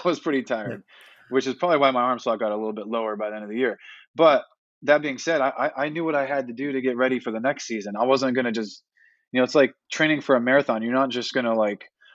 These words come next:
Speaker 1: run a few laps around the track and then run a marathon. Like, no, you have to be in marathon shape. So, uh, those off seasons, you know, I, I would ramp up, um, some of my throwing,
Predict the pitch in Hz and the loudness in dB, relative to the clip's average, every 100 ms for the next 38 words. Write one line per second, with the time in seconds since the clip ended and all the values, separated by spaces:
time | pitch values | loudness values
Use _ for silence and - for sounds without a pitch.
0 | _ 113 127 123 113 127 120 120 - 120 | _ 2 4 4 2 2 4 2 2 -4
1 | 113 - 127 123 120 113 107 113 117 107 | -4 2 4 4 0 -4 -2 0 0 0
2 | 117 127 - 104 104 104 104 - 123 127 | 2 2 0 -4 -2 -4 -4 -6 0 2
3 | 117 120 123 117 117 110 110 117 117 - | 4 4 4 2 -2 -2 0 0 0 -2
4 | 110 98 - 117 101 101 117 110 113 - | -4 -4 -2 -2 -2 -4 0 2 2 -2
5 | _ 113 117 117 123 127 131 110 110 107 | _ -4 -2 4 4 4 0 -4 -6 -12
6 | - 127 110 101 101 104 107 104 101 110 | -16 -8 -4 -2 -2 -4 -4 -4 -6 -6
7 | 104 113 - _ _ _ - - _ _ | 0 -2 -2 _ _ _ -20 -20 _ _
8 | 101 95 92 90 123 117 110 - 113 113 | -8 -6 -6 0 2 2 0 2 4 4
9 | 113 110 110 | 2 0 -4